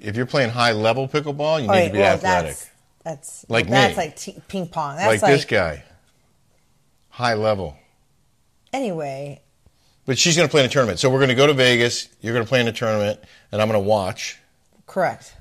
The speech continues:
Speaker 1: And then we're gonna go to a couple Super Bowl parties and leave before the game.
Speaker 2: Well, we got, we got invited to another cool party.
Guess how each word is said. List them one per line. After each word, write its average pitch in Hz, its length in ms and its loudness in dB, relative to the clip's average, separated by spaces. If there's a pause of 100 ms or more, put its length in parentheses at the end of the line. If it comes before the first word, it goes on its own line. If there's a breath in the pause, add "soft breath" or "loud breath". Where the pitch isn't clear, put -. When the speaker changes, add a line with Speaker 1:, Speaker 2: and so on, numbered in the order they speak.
(200)
Speaker 1:
And 101 140 -4
then 110 140 2
we're 107 60 0
gonna 95 300 0 (460)
go 117 120 2
to 107 60 2
a 101 40 -2
couple 104 200 0
Super 127 240 -4
Bowl 92 220 -6
parties 82 520 -6 (100)
and 110 140 -4
leave 127 280 0
before 123 400 -4
the 110 100 -4
game. 95 440 -4 (480 loud breath)
Speaker 2:
Well, 185 160 -6
we 180 100 -6
got, 175 220 -6 (140)
we 180 100 -12
got 180 140 -10
invited 160 380 -8
to 180 140 -10
another 175 640 -4
cool 131 380 -8
party. 139 580 -12